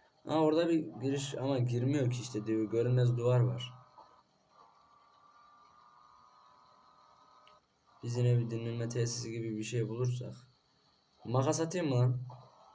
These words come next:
Ma-, makas aralığı çok uzundu ya. İyi bir makas girmem lazımdı oradan. R S altı getirseler oyuna çok iyi olur ya. Bura tamirci, burada olmaz. Aslında tamircinin oraya da durabiliriz ha.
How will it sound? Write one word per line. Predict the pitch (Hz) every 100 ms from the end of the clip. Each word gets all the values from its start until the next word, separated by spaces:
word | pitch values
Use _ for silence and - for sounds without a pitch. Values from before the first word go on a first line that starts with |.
| - - -
Ma-, | 117 113
makas | 110 110 120 123
aralığı | 120 120 123 123
çok | 120 120
uzundu | 104 95 92
ya. | - - - _ _ _ _ _ _ _ _ _ _ - _
İyi | 123 139
bir | 143
makas | 143 135 143 -
girmem | 135 131 131 127
lazımdı | 123 123 123 123
oradan. | 110 98 95 95 - - _ - - - -
R | 131 175 208
S | 202
altı | 190 196
getirseler | 202 202 - - 202 208
oyuna | 202 208 202
çok | - 185 185
iyi | 180
olur | 160 120 107
ya. | 98 95 101 123 - - _ _ _ _ _ _ _ -
Bura | 127 135
tamirci, | 131 131 131 113 104
burada | 104 107 113
olmaz. | 113 98 - - - - - - - _
Aslında | 143 165
tamircinin | 151 135 147 147 156 135
oraya | 139 147
da | 117
durabiliriz | 104 98 95 95 95 113
ha. | 113